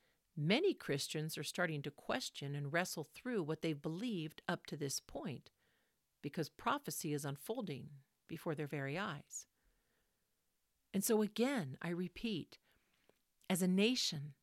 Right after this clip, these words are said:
there is no human way to explain how Israel and the Jewish people came to be and then survived all these years, surviving all these two thousand years, especially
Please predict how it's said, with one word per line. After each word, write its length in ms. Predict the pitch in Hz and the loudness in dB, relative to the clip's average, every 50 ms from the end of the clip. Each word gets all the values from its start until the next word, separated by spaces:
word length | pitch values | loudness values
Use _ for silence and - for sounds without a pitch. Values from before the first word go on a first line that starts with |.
| _ _ _ _ _ _ _ _ _ _ - | _ _ _ _ _ _ _ _ _ _ 8
there 160 | 202 220 214 | 8 10 10
is 140 | 202 165 180 | 10 8 8
no 380 | 190 190 208 226 247 262 269 269 | 8 8 10 8 8 6 2 0
human 600 | 254 - - - 233 233 226 240 233 226 208 170 | -4 -6 -2 0 2 2 4 2 2 0 0 2
way 380 | 165 196 208 185 147 131 127 - | 2 4 4 4 2 0 -2 -4
to 120 | - 190 | -4 -6
explain 720 | 175 - - - - - 196 190 180 165 151 143 147 151 135 _ _ _ _ _ _ _ _ _ | -4 -4 -4 -6 -4 -2 -2 -2 -2 -2 -4 -8 -10 -14 -16 _ _ _ _ _ _ _ _ _
how 220 | - - 170 - - | -4 -2 -2 2 4
Israel 540 | 214 220 220 - - 180 160 151 147 - - - | 4 6 6 4 0 0 -2 -4 -4 -8 -8 -4
and 140 | - 175 160 | -2 0 0
the 80 | 151 | 0
Jewish 480 | 139 - - 190 196 214 220 208 - - | -2 0 2 2 4 4 2 0 -2 -2
people 380 | 185 165 147 - - 151 139 - | -4 -4 -4 -2 -4 -4 -4 -4
came 320 | - 170 180 180 185 190 190 | -4 -2 0 2 2 0 0
to 140 | - - | -2 -4
be 380 | 160 170 180 170 143 117 - - _ _ _ _ - - - - - - - - | -2 0 0 0 0 -4 -6 -12 _ _ _ _ -20 -20 -18 -18 -18 -10 -2 2
and 180 | 170 170 175 | 2 4 6
then 140 | 180 175 175 | 4 4 4
survived 840 | 156 - - - 175 165 151 190 196 202 196 180 160 151 147 - - | 2 0 0 0 0 0 2 2 2 2 0 0 -2 -4 -6 -8 -2
all 200 | - 180 185 208 | 2 2 2 2
these 300 | 208 214 190 175 156 - | 2 2 2 2 2 0
years, 220 | 214 202 175 156 - - - - - | 0 0 0 -2 -4 -10 -14 -10 -2
surviving 1080 | - - - 220 202 180 165 147 185 190 190 285 330 330 - - 160 147 143 139 143 - _ - _ _ _ _ _ - | 0 2 8 8 8 8 8 10 10 10 10 12 8 6 4 4 0 -2 -2 -6 -8 -12 _ -20 _ _ _ _ _ 6
all 260 | - 190 214 226 240 | 8 10 10 10 10
these 260 | 202 208 180 160 - | 8 6 4 4 2
two 280 | - - - 262 320 370 | 0 2 6 8 8 8
thousand 540 | 359 - 190 175 156 151 143 - 160 147 143 | 6 6 0 2 2 0 -2 -2 -2 0 0
years, 380 | 143 143 139 131 135 135 - - | 0 -2 -2 -4 -6 -8 -6 -4
especially 960 | - 170 - - - - - - 220 226 254 262 - - 220 220 233 240 233 | -2 -2 0 0 -2 -2 0 0 0 0 2 0 0 0 0 -2 -2 -2 -4